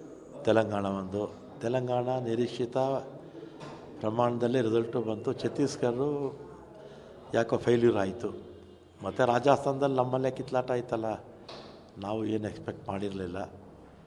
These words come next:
ಮಧ್ಯಪ್ರದೇಶ ಶಿವರಾಜ್ ಸಿಂಗ್ ಚೌಹಾಣ್ ಅವರು ಹದಿನೈದು ವರ್ಷದಲ್ಲಿ ಹದಿನಾಲ್ಕು ವರ್ಷ ಅವರೇ ಇದ್ದರು. ಅಲ್ಲೂ ಏನಂತ ಒಳ್ಳೆ ಕೆಲಸನೂ ಮಾಡಿರಲಿಲ್ಲ ಅವರು. ಅಲ್ಲೂ ನಮಗೆ ಅವಕಾಶ ಆಗ್ಬೋದು ಅಂದ್ಕೊಂಡ್ವಿ, ಯಾಕೋ ಆಗಲಿಲ್ಲ.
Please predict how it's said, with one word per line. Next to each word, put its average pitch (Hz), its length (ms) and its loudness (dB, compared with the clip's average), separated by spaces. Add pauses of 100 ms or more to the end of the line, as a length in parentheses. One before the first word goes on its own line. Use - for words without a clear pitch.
(1000)
ಮಧ್ಯಪ್ರದೇಶ 156 680 6 (800)
ಶಿವರಾಜ್ 147 540 6
ಸಿಂಗ್ 151 220 -2
ಚೌಹಾಣ್ 139 380 4
ಅವರು 139 380 4
ಹದಿನೈದು 135 460 2
ವರ್ಷದಲ್ಲಿ 127 520 2
ಹದಿನಾಲ್ಕು 123 540 2
ವರ್ಷ 120 160 0
ಅವರೇ 117 300 2
ಇದ್ದರು. 104 440 -2 (1300)
ಅಲ್ಲೂ 135 160 0
ಏನಂತ 135 440 4 (1600)
ಒಳ್ಳೆ 123 200 4
ಕೆಲಸನೂ 123 420 0
ಮಾಡಿರಲಿಲ್ಲ 110 680 -2
ಅವರು. 101 280 -8 (720)
ಅಲ್ಲೂ 127 200 -6
ನಮಗೆ 127 280 -2
ಅವಕಾಶ 117 380 2
ಆಗ್ಬೋದು 127 440 2
ಅಂದ್ಕೊಂಡ್ವಿ, 120 440 -2
ಯಾಕೋ 101 240 -2
ಆಗಲಿಲ್ಲ. 95 380 -6